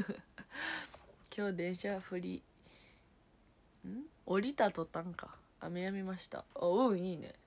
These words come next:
それはうん、いいです。もうそろ半か。ありがとう。雨の日傘持つのとかしんどいな。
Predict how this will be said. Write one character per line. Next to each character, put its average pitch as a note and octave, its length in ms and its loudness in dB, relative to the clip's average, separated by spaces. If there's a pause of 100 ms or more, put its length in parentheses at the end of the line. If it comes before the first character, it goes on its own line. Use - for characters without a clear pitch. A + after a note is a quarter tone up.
(340)
そ - 160 -10
れ A3 60 -4
は G#3 120 2
う G3 100 0
ん、 F3+ 40 -4
い - 20 -4
い D#3+ 120 -10
で - 140 -10
す。 - 240 -12 (260)
も G3 200 -4
う G3+ 60 -6
そ G3 120 -4
ろ F#3 200 -2 (840)
半 - 220 -8
か。 - 200 -16 (180)
あ - 60 -6
り E3+ 100 -4
が - 100 -6
と - 180 -16
う。 - 40 -20 (1300)
雨 G#3 220 -2
の G3+ 120 -2
日 F3+ 160 -10
傘 F#3 240 -6
持 E3+ 120 -6
つ E3 160 -10
の D#3+ 180 -8
と - 100 -20
か - 140 -12
し - 160 -6
ん E3 60 -6
ど E3+ 60 -2
い D#3+ 80 -2
な。 - 80 -8